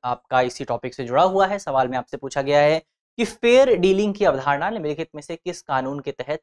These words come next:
दी गई है? हमारे ऑप्शन है, ऑप्शन ए भारतीय संविधान, ऑप्शन बी भारतीय दंड संहिता, ऑप्शन सी कॉपीराइट अधिनियम उन्नीस सौ सत्तावन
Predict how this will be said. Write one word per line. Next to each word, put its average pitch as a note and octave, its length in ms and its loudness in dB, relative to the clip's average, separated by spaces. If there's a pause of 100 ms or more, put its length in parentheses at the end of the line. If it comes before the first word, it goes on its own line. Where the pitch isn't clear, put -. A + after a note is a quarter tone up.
दी C3+ 120 -4
गई A#2 180 -6
है? C3 240 -4 (400)
हमारे E3+ 220 4
ऑप्शन G3+ 360 2
है, A3+ 120 0
ऑप्शन G3 340 -2
ए E3+ 180 -2
भारतीय D#3+ 360 0
संविधान, D3+ 480 -2
ऑप्शन D#3 340 -6
बी D3+ 120 -4
भारतीय C3+ 380 -2
दंड C3 200 -6
संहिता, C#3+ 480 -8
ऑप्शन C#3+ 320 -8
सी D3 160 -14
कॉपीराइट B2+ 500 -6
अधिनियम B2+ 320 -10
उन्नीस B2 220 -10
सौ C3+ 80 -12
सत्तावन C3+ 560 -2